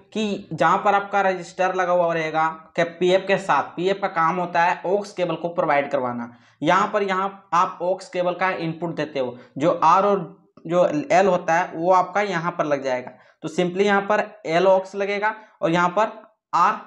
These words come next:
ऑक्स लगेगा, मतलब लेफ्ट साइड का चैनल और राइट साइड का चैनल। और ग्राउंड तो मैंने बोल दिया सिक्स नंबर पिन पूरा ग्राउंड है, मैं आपको लास्ट में ग्राउंड आपको मैं बता दूंगा ग्राउंड आपको कैसे कनेक्शन करना पड़ता है।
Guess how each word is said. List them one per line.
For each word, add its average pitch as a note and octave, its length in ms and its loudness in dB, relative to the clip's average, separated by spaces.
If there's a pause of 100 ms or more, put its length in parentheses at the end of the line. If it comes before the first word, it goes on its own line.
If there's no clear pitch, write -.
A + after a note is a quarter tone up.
ऑक्स E3 240 -8
लगेगा, C#3 260 -6
मतलब C#3+ 220 -2
लेफ्ट D#3+ 200 -2
साइड F3+ 220 -2
का G3 80 0
चैनल F#3+ 300 -2
और E3 160 2
राइट D#3+ 180 2
साइड D#3+ 260 -6
का A3 220 -2 (300)
चैनल। D#3+ 200 2
और C#3+ 200 4
ग्राउंड D#3+ 260 2
तो G3 60 -8
मैंने F#3 160 -4
बोल F3 140 -4
दिया F#3+ 120 -2
सिक्स F3+ 360 -6
नंबर F3 220 0
पिन E3+ 180 -6
पूरा E3 260 0
ग्राउंड D#3+ 280 2
है, - 160 -4 (180)
मैं F#3 120 2
आपको G3 280 0
लास्ट F3+ 320 0
में F#3+ 120 -12
ग्राउंड E3+ 300 -2
आपको E3+ 260 -2
मैं E3 140 -6
बता D#3 180 -2
दूंगा E3+ 200 -6
ग्राउंड D#3 280 0
आपको D#3+ 180 -2
कैसे D3+ 280 -4
कनेक्शन C#3+ 360 -4
करना B2+ 260 -2
पड़ता A#2+ 300 -2
है। A#2 180 -4